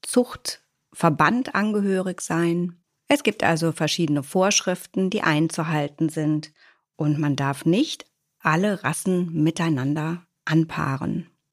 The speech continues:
Es gibt verschiedene Zuchtziele. Mein Zuchtziel ist zum Beispiel, ich züchte Appaloosa Westernpferde und meine Sportklasse ist die Western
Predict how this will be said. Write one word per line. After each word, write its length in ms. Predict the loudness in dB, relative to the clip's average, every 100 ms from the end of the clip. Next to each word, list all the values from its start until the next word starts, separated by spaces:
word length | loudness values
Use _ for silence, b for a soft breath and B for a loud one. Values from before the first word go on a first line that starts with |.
| _
Es 160 | -6 0
gibt 220 | -2 2
verschiedene 520 | 0 2 0 2 0
Zuchtziele. 1080 | 0 -2 -2 -12 -4 -2 0 2 2 0 0
Mein 440 | 2 2 0 -4
Zuchtziel 560 | -2 -4 -4 -4 -2 -2
ist 140 | -2
zum 140 | -2 0
Beispiel, 380 | 0 -2 -2 -2
ich 160 | -4
züchte 360 | -2 -2 0 -4
Appaloosa 640 | -4 -4 -2 0 2 0 0
Westernpferde 880 | -4 -2 -4 -4 -2 -2 0 -2 -4 b b b b b _
und 380 | 4 4 2 0
meine 540 | 0 0 0 -2 -6 -8
Sportklasse 840 | -6 -2 0 0 -2 -4 -2 -2 -4
ist 420 | -2 -2 -4 -12 B B B _ _
die 280 | -4 0 0
Western 680 | 0 -2 0 0 2 0